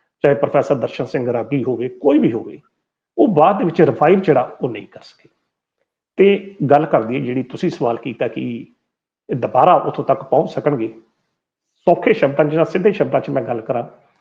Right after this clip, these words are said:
ਹੁਣ ਇਹਨਾਂ ਵਾਸਤੇ ਦਿੱਲੀ ਦੂਰ ਹੈਗੀ ਹੈ। ਕਿਉਂਕਿ ਪਹਿਲਾਂ ਦੋ ਹਜ਼ਾਰ ਪੰਦਰਾਂ ਤੋਂ ਲੈ ਕੇ ਤੇ ਦੋ ਹਜ਼ਾਰ ਚੌਵੀ ਤੱਕ, ਆਹ ਦੋ ਦਸੰਬਰ ਤੱਕ, ਕਦੇ ਵੀ ਸੁਖਬੀਰ ਸਿੰਘ ਬਾਦਲ ਨੇ ਇਹ ਗੱਲ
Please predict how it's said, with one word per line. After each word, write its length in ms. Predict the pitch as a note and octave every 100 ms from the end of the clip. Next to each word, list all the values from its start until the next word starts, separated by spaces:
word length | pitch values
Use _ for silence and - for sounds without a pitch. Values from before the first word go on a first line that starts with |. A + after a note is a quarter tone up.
| -
ਹੁਣ 120 | F#3+
ਇਹਨਾਂ 240 | F#3 E3 D#3+
ਵਾਸਤੇ 340 | B2 A2 D3+
ਦਿੱਲੀ 480 | A#2+ G#2+ G2+ A#2+ - _ -
ਦੂਰ 320 | B2 A#2+ A2 -
ਹੈਗੀ 220 | G#2+ -
ਹੈ। 180 | B2+ _ _ _ _ _ _ -
ਕਿਉਂਕਿ 280 | F3 E3+ A#3
ਪਹਿਲਾਂ 560 | - F#3 A3+ - - - _ _ _ C3+
ਦੋ 280 | B2 F3
ਹਜ਼ਾਰ 220 | A3+ A3+ F#3+
ਪੰਦਰਾਂ 420 | - C#3 D#3+ F3+
ਤੋਂ 140 | F3
ਲੈ 200 | D3+ A#2+
ਕੇ 320 | A#2+ C3+ A2+ - _ _ _
ਤੇ 100 | -
ਦੋ 300 | E3 A2+ B2
ਹਜ਼ਾਰ 200 | C3 D#3
ਚੌਵੀ 360 | C#3 - G#3 A#3
ਤੱਕ, 180 | G#2+ - - _ _ -
ਆਹ 80 |
ਦੋ 180 | D3 C#3
ਦਸੰਬਰ 360 | C3 - A#2+ -
ਤੱਕ, 260 | - - - _ _ _ _ _ -
ਕਦੇ 180 | D#3 A3+
ਵੀ 360 | A3+ A#2+ - - _ _
ਸੁਖਬੀਰ 380 | E3 D#3+ D3+
ਸਿੰਘ 220 | E3 G3+ F3
ਬਾਦਲ 300 | B2+ A#2+ C3+
ਨੇ 100 | E3
ਇਹ 140 | D#3+
ਗੱਲ 220 | D3 C#3